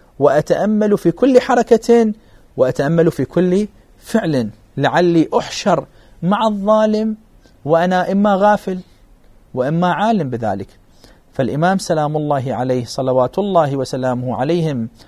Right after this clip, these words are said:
هؤلاء أهل البيت الذين يريدون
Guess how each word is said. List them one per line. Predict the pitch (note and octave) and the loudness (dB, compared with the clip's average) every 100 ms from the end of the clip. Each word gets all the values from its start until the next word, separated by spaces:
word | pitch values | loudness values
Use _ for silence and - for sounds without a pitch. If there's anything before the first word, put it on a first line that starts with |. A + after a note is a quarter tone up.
| _ _ _ | _ _ _
هؤلاء | - D3+ D3+ F3+ F#3+ | -2 2 2 2 2
أهل | D3 D#3 | 0 -2
البيت | D3+ D3 G3 A3 F3 - - | -2 2 4 4 2 -2 -6
الذين | D#3 D3 D#3 D#3 | -4 -2 -2 -2
يريدون | D3+ D3 D3 F#3 G#3+ G3+ F#3 | 0 0 0 0 0 0 0